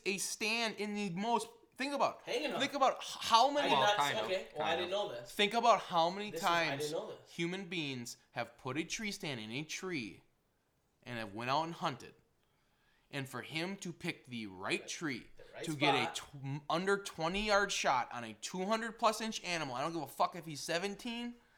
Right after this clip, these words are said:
Speaker 1: fourteen, or sixty-two.
Speaker 2: So like I said, I wanna run back what I said. I, using
Speaker 1: All right.
Speaker 2: the word dropped into his lap was not,
Speaker 1: No, it
Speaker 2: was
Speaker 1: was,
Speaker 2: not the
Speaker 1: it
Speaker 2: correct
Speaker 1: was,
Speaker 2: phrase. It was
Speaker 1: it was ignorant
Speaker 2: irresponsible.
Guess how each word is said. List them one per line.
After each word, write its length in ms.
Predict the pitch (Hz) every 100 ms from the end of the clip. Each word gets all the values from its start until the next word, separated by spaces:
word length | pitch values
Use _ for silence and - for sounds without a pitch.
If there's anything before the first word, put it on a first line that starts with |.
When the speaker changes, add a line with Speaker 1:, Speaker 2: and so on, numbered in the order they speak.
| _ _ _ _ _ _ _
Speaker 1:
fourteen, 640 | 175 208 - 240 233 233 226
or 140 | 143 131
sixty-two. 720 | - - 170 226 - 220 127 - _
Speaker 2:
So 120 | -
like 160 | 147 156
I 60 |
said, 380 | 151 190 165 143 - -
I 80 | 135
wanna 160 | 135
run 220 | 135 156
back 200 | 160 147
what 80 | 120
I 60 | 110
said. 160 | - 127
I, 120 | 127 131 _ _ _
using 180 | 147 143
Speaker 1:
All 40 | 113
right. 120 | 147
Speaker 2:
the 60 | 143
word 220 | 139 135 - _ _ _ _ _ _ -
dropped 300 | 139 135 151
into 140 | 139 139
his 140 | 123
lap 300 | 110 104 110
was 140 | 120 -
not, 260 | 110 - - _
Speaker 1:
No, 220 | 214 202 101
it 60 |
Speaker 2:
was 120 | 123
Speaker 1:
was, 80 | 117
Speaker 2:
not 160 | 123 -
the 60 |
Speaker 1:
it 40 | 139
Speaker 2:
correct 180 | 117 110
Speaker 1:
was, 180 | - -
Speaker 2:
phrase. 320 | 123 - 131
It 80 | 131
was 100 | 127
Speaker 1:
it 60 | 147
was 120 | 135
ignorant 540 | 160 175 202 214 220 196
Speaker 2:
irresponsible. 320 | 190 190